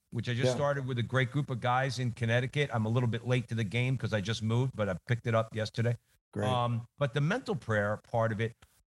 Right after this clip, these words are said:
Speaker 1: I quite frankly don't know how to do, and I don't, I don't understand. I think a lot of folks out there are, are in the same boat. I'd love to experience mental prayer.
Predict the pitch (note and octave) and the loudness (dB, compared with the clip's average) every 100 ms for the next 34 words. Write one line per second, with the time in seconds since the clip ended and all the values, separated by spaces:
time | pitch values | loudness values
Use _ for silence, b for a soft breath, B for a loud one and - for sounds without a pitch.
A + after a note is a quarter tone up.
0 | _ B2 G#3+ A3 E3 G3 F3 B2 F3+ F3 | _ -2 0 0 0 -2 0 0 0 2
1 | D#3+ D#3+ D#3 A#2+ E3+ E3+ C3+ A2+ D3+ E3+ | 0 2 0 0 0 0 0 0 0 0
2 | - _ _ C#3+ E3 F3 E3 B2+ F3+ D#3+ | -6 _ _ 0 0 2 0 0 0 0
3 | D#3 F#3+ F3+ E3+ F3+ F#3+ - F3 D#3 F3 | 0 0 0 0 2 0 0 -2 -2 -2
4 | F#3 - A#2 G#2+ - _ _ _ _ C#3 | -2 0 0 0 -4 _ _ _ _ -4
5 | C#3 C#3+ C#3+ D3 C#3 D#3+ C#3+ E3 E3+ F#3 | 0 0 0 0 0 0 0 0 0 0
6 | C4 G#3 G#3 C#3+ C#3 A#2+ G2+ - G2+ F2+ | 0 0 -2 -2 -2 0 -2 0 0 0
7 | - F2 | 0 -2